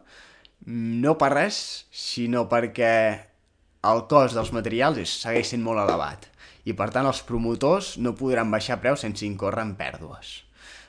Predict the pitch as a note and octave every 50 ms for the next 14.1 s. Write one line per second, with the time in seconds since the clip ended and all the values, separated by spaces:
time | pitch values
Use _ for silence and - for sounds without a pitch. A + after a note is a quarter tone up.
0 | _ - G#2+ G2 - C3+ C3 C3 B2+ C3 C#3 C3 - - - - G#2+ A2 A#2+ B2+
1 | A#2+ A2+ A2+ G#2+ G#2+ G2+ G2 G2+ G2 G2+ G2+ G2 G2+ G2+ G#2+ G#2 G#2 G2+ G#2 G#2
2 | G2+ G2+ A2+ A#2+ A#2+ A#2+ A#2+ A2+ - B2+ A#2+ A#2+ A2+ A2+ A#2 B2 B2+ B2+ B2+ B2+
3 | D3+ E3 F#3+ - - - - - - - _ _ - - - - - - C3 B2
4 | B2+ C#3 C#3 C#3+ D3+ E3 F3+ G#3+ - - - _ - - - _ _ _ _ -
5 | - _ _ _ _ _ _ - - B2+ B2 B2+ B2+ B2+ B2 B2 A#2+ A#2+ A#2+ A#2+
6 | A#2 A#2 A2+ A#2 A#2 A2+ A#2+ C3+ D3+ D3 D3 - - E3+ D#3 D#3 D#3 C#3+ A#2+ -
7 | C#3+ D3 D3 D#3 F3 F#3 - - - - - B2+ B2 A#2+ B2 B2+ B2+ - - -
8 | - B2 A#2+ A2 A2+ C3 C#3+ E3+ F3+ - - _ _ _ _ _ - F#2 F#2+ G2
9 | G2+ G#2+ F#2+ G2 F#2+ G2+ F#2+ F#2+ G#2+ A#2 C#3 F#3 G#3+ D4 - - - _ - -
10 | - - - - _ _ - - A2+ A2+ A2+ A2+ A2 G#2+ G#2+ G#2 G#2+ G#2+ G#2+ -
11 | - A2+ G#2+ - - A2+ G2+ F2 E2+ D#2+ F2 - - - - - E2 F2+ F#2 F2+
12 | G2 G2+ G2 G2+ - - - G#2+ G2 - - G2 A2 B2+ B2 - - - F#2+ F#2
13 | F#2+ F#2+ G2+ G#2 G#2+ G#2+ G#2 G2+ G2 - - E2+ F2 G#2 A#2 A#2+ C3 C3+ C#3 C#3+
14 | D3 E3